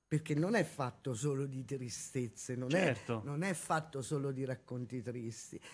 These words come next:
Speaker 1: Quindi no, sono stati contentissimi loro.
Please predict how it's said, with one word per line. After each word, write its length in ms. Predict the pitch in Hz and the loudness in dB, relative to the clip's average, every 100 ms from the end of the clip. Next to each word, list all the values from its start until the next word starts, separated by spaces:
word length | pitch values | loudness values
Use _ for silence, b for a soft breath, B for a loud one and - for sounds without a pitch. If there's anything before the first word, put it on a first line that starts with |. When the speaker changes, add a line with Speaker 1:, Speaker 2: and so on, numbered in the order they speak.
| B - | B 0
Speaker 1:
Quindi 380 | 214 208 139 139 | 2 4 4 4
no, 220 | 147 127 | 2 2
sono 220 | 139 135 | 2 0
stati 300 | - 139 127 | 0 -2 0
contentissimi 920 | 127 123 135 127 110 113 - 131 120 | -2 -2 -2 -4 -4 -6 -6 -4 -2
loro. 440 | 123 120 120 120 | -2 -2 -4 -6